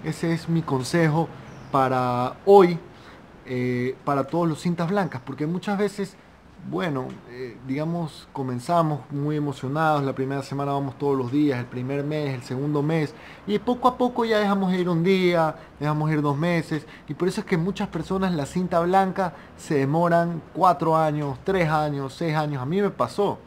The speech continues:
yo fui, ¿qué? Ocho años, siete años más o menos cinta blanca, o sea, comencé cuando, mi primera clase de Jiu-Jitsu fue cuando tenía veintiún años, y de ahí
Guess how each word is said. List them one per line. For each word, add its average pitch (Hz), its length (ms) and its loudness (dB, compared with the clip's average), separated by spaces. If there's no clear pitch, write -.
yo 139 160 -2
fui, 165 520 2
¿qué? 139 380 -2
Ocho 180 400 0
años, 165 340 0
siete 170 280 -2
años 170 240 0
más 156 160 0
o 160 40 -2
menos 160 260 -4
cinta 151 260 -4
blanca, 147 420 0
o 113 80 -6
sea, 131 360 -2
comencé 131 480 -4
cuando, 147 400 -2
mi 139 140 -6
primera 139 320 -4
clase 160 240 -6
de 156 60 0
Jiu-Jitsu 156 260 -6
fue 139 100 -10
cuando 156 160 -2
tenía 147 160 -4
veintiún 156 380 -4
años, 170 480 0
y 127 580 -2
de 123 60 -2
ahí 156 640 -2